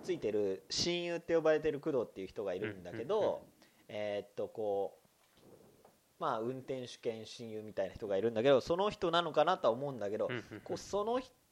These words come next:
Speaker 1: でも、なんか、こう、全編通してその人も、えーと、出てくるから、
Speaker 2: うん。うん。うん。
Speaker 1: そういうところを含めると、
Speaker 2: うん。うん。うん。
Speaker 1: なんか、やっぱり、この一人称で語ってるのはこの工藤って人じゃないなって思って、
Speaker 2: うん。うん。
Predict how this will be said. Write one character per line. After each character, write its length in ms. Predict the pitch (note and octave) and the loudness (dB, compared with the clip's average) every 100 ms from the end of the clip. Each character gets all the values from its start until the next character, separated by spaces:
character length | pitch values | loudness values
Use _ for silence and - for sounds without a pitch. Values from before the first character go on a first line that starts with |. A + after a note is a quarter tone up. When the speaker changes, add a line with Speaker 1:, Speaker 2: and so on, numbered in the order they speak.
| _ _ _ _ _ _ _ _ _ _ _ _ | _ _ _ _ _ _ _ _ _ _ _ _
Speaker 1:
で 80 | F#3 | -4
も、 80 | E3 | 0
な 100 | E3 | 0
ん 60 | |
か、 120 | C#3+ A2+ | 2 2
こ 400 | B2+ A2+ A2+ C#3 | 4 2 2 0
う、 20 | |
全 220 | F#3+ G#3+ | -4 0
編 180 | G#3 D#3+ | 0 2
通 120 | D#3+ | 0
し 60 | C3+ | 0
て 80 | D3+ | -2
そ 140 | F3 | -2
の 100 | F#3 | -4
人 180 | F#3 E3 | -2 -2
も、 460 | G3+ G3 C#3+ A2+ - | -2 -2 -2 -4 -6
え 80 | A#2 | -6
ー 140 | A2 | -4
と、 60 | G#2+ | -4
出 100 | D3 | -4
て 100 | C#3 | -2
く 120 | G2+ | -4
る 100 | G#2+ | -6
か 100 | F#2+ | -6
ら、 80 | F#2 | -8
Speaker 2:
う 20 | |
ん。 60 | F2 | -4
う 40 | |
ん。 20 | C3+ | -4
う 40 | |
ん。 20 | |
Speaker 1:
そ 40 | E3 | -2
う 40 | |
い 20 | |
う 40 | E3 | -4
と 80 | F#3 | 0
こ 80 | |
ろ 60 | D3 | 0
を 20 | |
含 240 | - - C#3+ | 0 -8 -8
め 100 | C#3 | -6
る 100 | B2 | -4
と、 240 | F#3 B2 | 0 0
Speaker 2:
う 40 | C#3 | 0
ん。 20 | |
う 40 | |
ん。 20 | - A2 | -8 -10
う 20 | |
ん。 40 | |
Speaker 1:
な 80 | F#3+ | -2
ん 20 | |
か、 80 | F3+ | 4
や 60 | C#3+ | 4
っ 60 | |
ぱ 100 | - | 4
り、 220 | A#2 F#2 - _ _ _ - | 0 -2 -10 _ _ _ -6
こ 120 | C#3 | -4
の 140 | B2+ | -2
一 200 | B2+ B2+ | -4 -6
人 160 | D3 C3+ | -8 -6
称 140 | B2 | -4
で 60 | A2+ | -2
語 100 | A#2 | -4
っ 40 | |
て 200 | - - | -6 -8
る 60 | A2+ | -10
の 60 | G2 | -8
は 40 | |
こ 120 | A#2+ | -10
の 160 | A2+ A2 | -8 -8
工 140 | - | -2
藤 140 | B2+ A2+ | 0 0
っ 80 | - | -2
て 80 | |
人 180 | F#2+ B2 | -10 -6
じ 80 | G2 | -6
ゃ 60 | F#2 | -4
な 160 | G#2+ | -6
い 60 | G2 | -6
な 140 | A2+ | -6
っ 40 | - | -4
て 80 | |
思 160 | F#2+ F#2+ | -6 -8
っ 20 | |
て、 300 | - _ B2 C3+ | -16 _ -10 -8
Speaker 2:
う 40 | |
ん。 40 | |
う 20 | A2+ | -6
ん。 180 | G#2 | -8